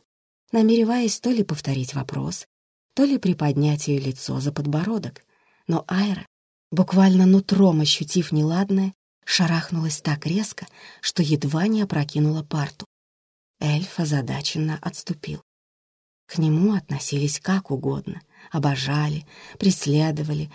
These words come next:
слали выразительные взгляды, подмигивали, томно вздыхали,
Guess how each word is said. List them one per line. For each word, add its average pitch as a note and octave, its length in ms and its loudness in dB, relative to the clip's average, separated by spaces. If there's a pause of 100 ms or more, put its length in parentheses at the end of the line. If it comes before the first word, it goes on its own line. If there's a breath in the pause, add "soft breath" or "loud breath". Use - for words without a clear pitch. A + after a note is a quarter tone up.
(160 loud breath)
слали G#3 360 4
выразительные F3 720 2
взгляды, C#3+ 600 -2
подмигивали, D3+ 840 -4 (300 loud breath)
томно D#3+ 280 0
вздыхали, D3 760 -4